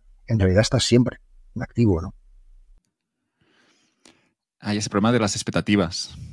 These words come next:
Speaker 2: que, mm, que son un problema en las relaciones entre humanos, pero también lo podrían ser, ahora veo, en el propio trabajo. Podrían frenar buenos trabajos la expectativa que yo tengo previa de, de una tarea que tengo que completar.
Speaker 1: El, el asunto es, es, es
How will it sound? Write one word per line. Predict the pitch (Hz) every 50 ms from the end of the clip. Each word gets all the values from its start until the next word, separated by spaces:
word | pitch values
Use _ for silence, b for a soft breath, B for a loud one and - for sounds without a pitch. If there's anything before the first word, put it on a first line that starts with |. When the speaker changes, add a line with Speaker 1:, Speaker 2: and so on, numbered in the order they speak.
| - - _
Speaker 2:
que, | - - 90 82 82 80 78 80
mm, | 78 76 76 73 73 73 73 76 82 - - -
que | -
son | - - 90 87
un | 87 90
problema | - 87 85 87
en | 87 85
las | 85 82
relaciones | 90 85 85 - 92 87 85 -
entre | 90 80 87 85
humanos, | 85 87 87 92 104 151 - - - - _ _ _ _
pero | - 95 90 90
también | 85 85 87 92
lo | 113 117
podrían | - 95 95 90
ser, | 85 - 98 87
ahora | 90 87 87 85
veo, | 85 92
en | 110
el | 107 85
propio | - 87 87 - 85
trabajo. | - 78 80 92 - - - 82 - - - - _ _
Podrían | - 82 80 90 95 92
frenar | - - 87 85 87 90 92 - - - _
buenos | - 85 87 90
trabajos | - 98 87 87 95 - 113 110 -
la | 98
expectativa | - - - - - - 95 98
que | - 101
yo | 95 95 -
tengo | 107 101 98 95 -
previa | - 101 95 98 107 117 123
de, | 110 95 85 85 80 - 90 98 b b b b b b b b
de | - 87 82
una | 85 87 92
tarea | - - 82 82 85 87
que | 98 90
tengo | 85 82 82 80
que | 85 - - 78
completar. | - 80 73 80 78 82 78 - _ _ _ _ _ _ _ _ _ - - - - - - - - - _ _ _ - - - - -
Speaker 1:
El, | 117 - - 135 - -
el | 143 120
asunto | 113 - 156 156 147 156 151 151 -
es, | - 139 - - -
es, | - 120 117 113 - - - - - _
es | - 113 113 113 117 117 113 - - - -